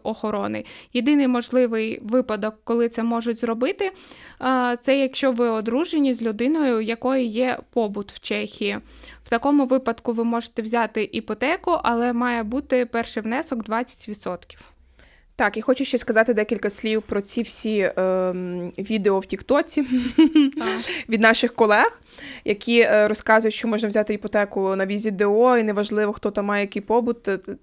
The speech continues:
Speaker 2: така іпотека не буде напряму у банку, це буде через фірму, тобто ви берете цю іпотеку у фірми, а фірма, відповідно, бере це,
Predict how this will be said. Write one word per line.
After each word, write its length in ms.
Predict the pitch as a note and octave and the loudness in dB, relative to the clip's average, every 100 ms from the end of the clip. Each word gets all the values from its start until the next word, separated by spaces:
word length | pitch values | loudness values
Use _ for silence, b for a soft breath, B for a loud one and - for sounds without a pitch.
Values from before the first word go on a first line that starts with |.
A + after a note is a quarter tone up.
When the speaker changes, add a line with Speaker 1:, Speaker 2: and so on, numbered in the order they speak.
| _ | _
Speaker 2:
така 260 | G#3+ G#3 A#3+ | -2 2 4
іпотека 480 | A#3 A3+ C4+ D4 | 2 0 0 2
не 100 | B3 | 0
буде 200 | A3 A3 | 0 0
напряму 360 | A3+ A3 G#3+ G#3 | 0 0 -2 -2
у 40 | G3+ | 2
банку, 360 | G#3 E4 E4+ | 2 2 -2
це 160 | - G#3 | -4 -4
буде 200 | G#3+ A3 | -2 -2
через 320 | - G3+ G3+ | -2 -2 -4
фірму, 420 | - G#3 A3 D4+ | -2 -2 0 -2
тобто 240 | F#4 A3+ G3+ | -6 -6 -4
ви 60 | |
берете 300 | G3 G#3 G3+ | 0 0 0
цю 140 | G3+ F#3+ | -4 -6
іпотеку 420 | F#3+ F3+ F3+ F3+ | -4 -4 -4 -6
у 40 | |
фірми, 400 | - - B3+ F4 | -8 -4 -2 0
а 80 | - | -2
фірма, 320 | - A3 G3 | 0 0 0
відповідно, 440 | F#3 F#3 F#3 F#3+ F#3 | -4 -6 -6 -4 -2
бере 260 | F3+ F3 | 0 0
це, 300 | E3+ - D#3+ | 0 -2 -4